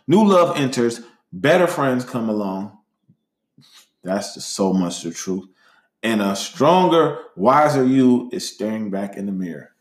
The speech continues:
And you have to be grateful and thankful for that. You know what I mean? That's part of your journey. It's part of your growth. So anyways, I'm about to get out of here. Make sure y'all check out my website, Kenyatta Banks Arsenal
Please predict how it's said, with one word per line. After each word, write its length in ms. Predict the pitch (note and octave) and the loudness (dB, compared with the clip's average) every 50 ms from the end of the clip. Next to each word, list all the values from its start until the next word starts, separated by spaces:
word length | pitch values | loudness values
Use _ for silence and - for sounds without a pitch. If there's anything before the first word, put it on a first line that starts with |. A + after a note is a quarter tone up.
| _ _ _ _ _ _ _ | _ _ _ _ _ _ _
And 120 | - G#2 A#2+ | -8 -6 -4
you 80 | C#3+ C#3+ | -4 -2
have 280 | C#3 C3 D#3+ E3+ - | -2 -2 -2 -2 -4
to 80 | - D3+ | -6 -4
be 180 | D3+ D#3 E3 D3+ | -2 -2 -2 -2
grateful 680 | C#3+ - C#3+ F3+ G3+ - - - - - - - - _ - | 0 0 0 0 0 -2 -4 -12 -12 -12 -12 -14 -16 _ -6
and 220 | G#2+ A#2 B2 A2+ | -6 -4 -4 -4
thankful 440 | G#2+ A#2 C3+ B2 - - F#2+ F2+ E2+ | -4 -4 -4 -4 -4 -6 -8 -8 -8
for 180 | - - - - | -10 -14 -14 -14
that. 260 | - - - - _ _ _ _ _ _ _ _ _ _ _ _ _ _ _ _ _ _ _ - | -14 -14 -16 -20 _ _ _ _ _ _ _ _ _ _ _ _ _ _ _ _ _ _ _ -8
You 140 | G2+ A2 | -6 -4
know 60 | A2 A2 | -2 -2
what 60 | G#2 | -2
I 20 | G#2 | -2
mean? 440 | G#2+ G#2 G#2 A2 A2+ - - - _ - | -2 -2 -4 -4 -6 -8 -10 -14 _ -6
That's 180 | G#2+ G#2 - | -6 -6 -6
part 280 | - - A2+ A2+ A#2+ A#2 | -6 -2 0 2 4 4
of 120 | A2+ A2+ | 4 2
your 100 | A#2 A2+ | 2 0
journey. 340 | G#2 G2+ G#2+ G#2 G2 F#2+ F2+ | 0 -2 -2 -2 -2 -4 -4
It's 100 | F2 E2+ | -8 -10
part 240 | - - G#2 G2+ G#2 | -8 -4 -2 0 0
of 60 | G#2 | 0
your 120 | G#2 G2+ | -2 -4
growth. 380 | F#2 F#2+ G2 F#2+ F2 F2+ - - _ _ _ _ _ _ _ _ _ _ - | -4 -4 -4 -4 -4 -6 -8 -14 _ _ _ _ _ _ _ _ _ _ -4
So 100 | - B2+ | -2 0
anyways, 360 | C3+ C3 A#2+ A#2 A#2 A#2 A#2 | 2 4 4 4 4 4 4
I'm 80 | B2 B2+ | 4 4
about 120 | B2+ A#2+ | 4 2
to 60 | A2+ | 2
get 180 | A2 B2+ B2+ C3 | 2 2 4 4
out 120 | B2 A#2+ | 4 2
of 60 | A#2+ | 2
here. 120 | A#2+ A#2+ A#2 | 2 0 2
Make 180 | B2+ C#3+ C#3+ | 2 0 0
sure 120 | C#3+ D3+ C#3+ | 0 2 2
y'all 200 | C#3+ C3+ C3 C3 | 4 4 4 2
check 200 | - C#3+ B2+ C3 | 2 -2 0 0
out 140 | B2 A#2+ B2 | 0 0 2
my 120 | B2+ B2+ | 0 0
website, 480 | B2+ C3 B2+ B2+ B2+ - A#2+ A#2+ A#2 A#2 | 2 2 2 0 0 0 -2 -2 -2 -4
Kenyatta 440 | - A#2+ A#2+ A#2+ A#2 A2+ G#2 F#2+ | -6 -6 -4 -4 -4 -4 -4 -4
Banks 360 | F#2 A#2 A#2+ A#2+ A2 - - - _ - | -2 -2 -2 -4 -6 -8 -12 -14 _ -2
Arsenal 720 | G#2+ A#2+ A#2+ A#2+ A#2+ - A#2+ A#2 A#2 A#2 A#2 A#2 A#2 - | 0 2 2 2 0 -2 -4 -4 -2 -2 -4 -6 -8 -14